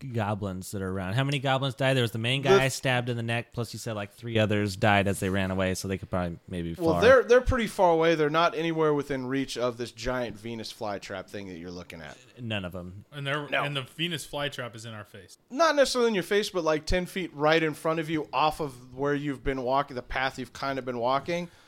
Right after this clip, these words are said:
Speaker 2: But it could lunge forward and get you now. And it's kind of still fluttering out of what looks like some, like, leaves that have kind of been keeping it protected or asleep. And you see the teeth. They look like, like,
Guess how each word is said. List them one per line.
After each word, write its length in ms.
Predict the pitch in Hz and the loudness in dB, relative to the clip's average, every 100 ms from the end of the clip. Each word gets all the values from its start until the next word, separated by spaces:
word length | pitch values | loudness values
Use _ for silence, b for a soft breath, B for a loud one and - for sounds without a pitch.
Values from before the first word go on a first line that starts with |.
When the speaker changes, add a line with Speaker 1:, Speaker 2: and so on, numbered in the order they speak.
| b b | b b
Speaker 2:
But 320 | 135 151 147 - _ | 2 4 4 0 _
it 180 | 170 165 | -4 -2
could 180 | 185 160 | -2 -2
lunge 300 | 143 147 147 | 0 -2 -2
forward 320 | 151 147 143 | -2 -2 -2
and 140 | 127 120 | -4 -4
get 240 | 143 - | -4 -2
you 80 | 160 | -2
now. 320 | 165 175 180 b b b | 0 0 -2 b b b
And 100 | 160 | -2
it's 160 | 165 - | -2 -2
kind 320 | - 226 240 | -4 -4 0
of 140 | 214 | 0
still 320 | - - 214 196 | -2 2 2 2
fluttering 760 | - - 180 175 185 180 175 | -4 -8 2 4 6 4 2
out 280 | 151 160 160 | 0 2 2
of 120 | 147 | 0
what 220 | 143 - | -2 -2
looks 240 | 151 151 - | -4 -6 -2
like 240 | 151 139 | 0 0
some, 420 | - 156 127 117 | -4 -6 -6 -6
like, 200 | 113 120 113 | -4 -4 -6
leaves 640 | 127 147 165 160 135 110 | -8 -6 -4 -4 -4 -4
that 120 | 120 120 | -6 -6
have 140 | 113 | -6
kind 240 | - 139 | -4 -4
of 120 | 123 - _ | -4 -10 _
been 120 | 123 | -16
keeping 420 | 113 151 131 131 | -12 -12 -8 -6
it 160 | 123 - | -6 -8
protected 540 | 117 - 127 120 131 113 | -12 -6 -4 -4 -6 -6
or 80 | |
asleep. 560 | 104 - 139 139 120 - b b b b - | -8 -8 -6 -4 -6 -8 b b b b -8
And 200 | 139 135 | -6 -4
you 80 | 131 | -6
see 280 | - 190 | -4 -4
the 120 | 170 139 | -4 -4
teeth. 640 | - - 208 175 - - b b b b b _ | 0 0 2 -2 -6 -18 b b b b b _
They 100 | 180 | 2
look 260 | 214 247 220 | 4 4 4
like, 380 | 208 175 - - _ _ _ _ | 6 6 2 -12 _ _ _ _
like, 280 | 156 147 | -2 -2